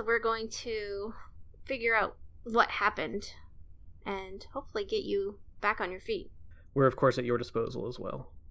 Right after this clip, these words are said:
Speaker 2: Although, I wouldn't mind if my crew were able to go to sick bay and get checked out.
Speaker 1: By all means. I'll have someone escort them.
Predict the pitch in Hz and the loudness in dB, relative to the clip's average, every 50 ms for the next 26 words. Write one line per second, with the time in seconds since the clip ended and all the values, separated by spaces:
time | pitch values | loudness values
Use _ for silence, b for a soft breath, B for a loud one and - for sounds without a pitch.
0 | - - - - - 135 127 127 120 117 120 120 127 131 143 147 135 135 135 135 | -16 -14 -4 2 6 8 10 10 10 10 8 10 10 10 10 10 8 6 4 4
1 | 123 120 123 - - 120 117 - - 131 123 120 117 117 123 127 - - - - | 4 4 2 2 0 -2 -2 -2 0 0 2 2 2 0 0 0 -2 -2 -4 -4
2 | - - 117 120 - - - - 127 - - - 58 60 60 64 64 - - - | -4 0 0 0 0 0 -2 -4 -4 -4 -2 0 0 0 0 -2 -4 -6 -6 -6
3 | - - - - - 62 57 - - - - - - - - - - - - - | -6 -6 -6 -4 -4 -4 -4 -4 -6 -10 -14 -14 -14 -14 -14 -14 -14 -14 -14 -16
4 | - - - - - - - - - - 254 247 233 226 220 202 202 202 208 214 | -16 -14 -14 -16 -16 -16 -16 -4 2 4 4 6 4 2 2 0 -2 -2 -2 -2
5 | 214 214 208 - - b b b b b b - - - - 285 294 330 330 330 | -4 -6 -6 -10 -12 b b b b b b -16 -14 0 2 6 8 8 6 6
6 | - - 339 302 277 277 247 - - 233 - - 247 214 202 - - 196 196 185 | 4 2 2 2 2 2 2 2 2 0 2 4 4 4 4 4 4 4 4 4
7 | 180 185 196 214 - | 4 2 -2 -6 -8